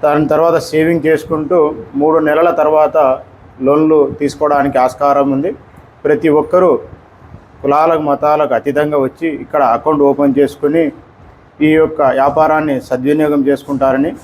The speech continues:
ఈ మీడియా ద్వారా తెలియజేస్తున్నాను. ఆ, ఖిద్మత్ మ్యూచువల్ క్రెడిట్ బ్యాంక్ మనకు ఈరోజు ముఖ్య అతిథిగా వచ్చినటువంటి సంఘసేవ, ఆ, స్-,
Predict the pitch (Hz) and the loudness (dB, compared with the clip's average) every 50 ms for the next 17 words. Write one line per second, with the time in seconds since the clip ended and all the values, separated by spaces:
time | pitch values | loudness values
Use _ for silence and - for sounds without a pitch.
0 | - - - - - - - - - 147 147 139 131 123 - - - - - - | -20 -20 -20 -20 -20 -20 -10 -4 0 2 4 4 2 2 -2 -6 -14 -20 -20 -18
1 | - - - - - - - - - - 143 147 147 156 151 139 135 139 143 165 | -16 -16 -16 -16 -18 -20 -20 -16 -6 -2 0 2 2 2 2 2 2 2 2 2
2 | 175 170 - 143 135 127 123 120 117 - - 123 110 113 113 269 330 - _ _ | 2 0 0 -2 -2 0 -2 -2 -4 -6 -10 -16 -14 -12 -12 -12 -12 -14 _ _
3 | - - - - - _ - - 240 226 196 - - - - - - - - - | -20 -20 -20 -20 -20 _ -20 -18 -16 -16 -16 -18 -20 -20 -20 -20 -20 -20 -20 -20
4 | _ _ _ _ - - - - - 135 131 127 - - 156 143 160 165 165 - | _ _ _ _ -20 -20 -12 -6 -2 0 0 0 0 -2 -2 0 0 0 0 -2
5 | - - - - - - - - 147 147 151 - 156 160 156 139 - 151 151 147 | -4 -10 -16 -20 -20 -20 -10 -4 -2 -2 0 2 2 2 2 2 0 0 0 0
6 | 151 147 - 143 143 147 139 143 147 143 143 139 - - - - - - - - | 0 0 0 0 0 0 0 0 0 0 0 -2 -4 -8 -14 -20 -20 -20 -20 -20
7 | - - - 147 147 143 143 143 139 135 - 139 131 135 131 127 139 139 135 131 | -20 -14 -8 -4 -2 0 0 0 0 0 -2 0 2 2 2 2 2 2 2 2
8 | 123 127 127 123 - 170 156 135 143 143 151 147 147 139 147 143 143 139 127 139 | 2 0 0 0 0 0 0 2 2 2 4 4 2 2 2 0 0 2 2 0
9 | 131 123 131 127 113 - - - - - - - - - - - 127 123 131 147 | 0 0 -2 -4 -6 -8 -12 -20 -20 -20 -20 -20 -20 -20 -8 -6 -2 0 2 2
10 | 147 - 151 156 151 147 139 123 - - - - - - - - - - - - | 2 2 2 2 2 2 2 0 -2 -6 -12 -20 -20 -20 -20 -20 -20 -20 -20 -20
11 | - - - - - - - - - - - 139 135 127 127 123 123 123 123 123 | -20 -20 -20 -20 -20 -20 -20 -20 -20 -10 -4 -2 0 2 2 2 2 2 2 2
12 | 123 - - - - - - - - - - - - - - - 156 135 139 131 | 0 -2 -6 -12 -18 -18 -18 -12 -12 -12 -12 -12 -14 -14 -8 -6 -6 -4 -4 -2
13 | 123 120 | -2 -4